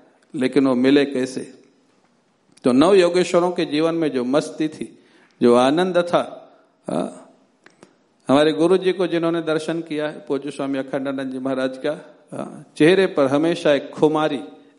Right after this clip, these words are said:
एक मस्ती रहती थी, एक आनंद रहता था। उसको देख करके लोगों को लगता था इनके पास ऐसी कौन सी चीज है,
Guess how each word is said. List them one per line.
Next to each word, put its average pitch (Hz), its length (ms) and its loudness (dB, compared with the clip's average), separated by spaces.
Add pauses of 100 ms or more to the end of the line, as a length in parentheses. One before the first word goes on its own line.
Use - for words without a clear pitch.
एक 123 200 -6
मस्ती 135 420 -2
रहती 123 360 -10
थी, - 200 -20 (540)
एक 123 120 -2
आनंद 165 360 2
रहता 139 380 0
था। - 500 -10 (580)
उसको 190 340 2
देख 214 340 -4
करके 214 280 -4
लोगों 185 320 0
को 220 120 0
लगता 139 420 0
था 139 460 -8
इनके 165 220 -8
पास 170 320 -10
ऐसी 175 260 -10
कौन 170 260 -6
सी - 160 -10
चीज - 300 -18
है, - 160 -20